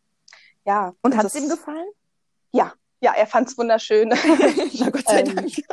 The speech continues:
Speaker 1: ja, genau. Ich, ich befürchte, das hätte er bei jedem Kleid gesagt, aber, ähm, nein, ich glaub ihm das schon, dass ihm das sehr gefallen hat. Und, ähm, ich glaub, das, man spiegelt es ja auch wieder, ne? Wenn man sich selber als Braut in dem Kleid wohlfühlt,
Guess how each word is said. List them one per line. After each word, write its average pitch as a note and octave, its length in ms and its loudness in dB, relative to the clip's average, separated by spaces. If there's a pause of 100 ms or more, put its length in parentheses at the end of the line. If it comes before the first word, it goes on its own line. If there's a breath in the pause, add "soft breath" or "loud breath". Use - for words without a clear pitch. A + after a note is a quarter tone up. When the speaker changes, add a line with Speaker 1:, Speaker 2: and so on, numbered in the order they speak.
(140)
Speaker 1:
ja, F#3 280 4 (180)
genau. A3 300 4
Ich, - 180 -2
ich C#4+ 120 -2
befürchte, C#4 480 2
das C4+ 140 0
hätte - 200 2
er - 140 4
bei F3+ 100 2
jedem D4+ 360 2
Kleid B3 300 0
gesagt, D4 520 -2
aber, G3+ 420 4
ähm, F#3+ 400 -4
nein, D#3+ 220 0
ich G3+ 100 -14
glaub G#3+ 200 0
ihm F#3+ 80 -10
das F3 120 -6
schon, G3 140 -8
dass F#3 160 -4
ihm G3+ 120 -8
das F#3 160 -4
sehr F#3+ 160 0
gefallen G3+ 440 0
hat. G3+ 240 0 (420 soft breath)
Und, F#3+ 320 -4
ähm, F#3+ 220 -6
ich - 160 -16
glaub, F#3 180 -6
das, - 200 -14 (340)
man G3+ 200 -4
spiegelt A#3 380 -4
es A#3 100 -4
ja G3+ 160 2
auch - 100 -8
wieder, G#3+ 220 -2
ne? F4 120 -4
Wenn F#3+ 100 -6
man F#3+ 140 -6
sich G3 160 -12
selber F#3+ 340 4
als - 240 -2
Braut - 380 -2
in G#3 100 -8
dem G#3 120 -10
Kleid F#3+ 340 -6
wohlfühlt, B3 720 -6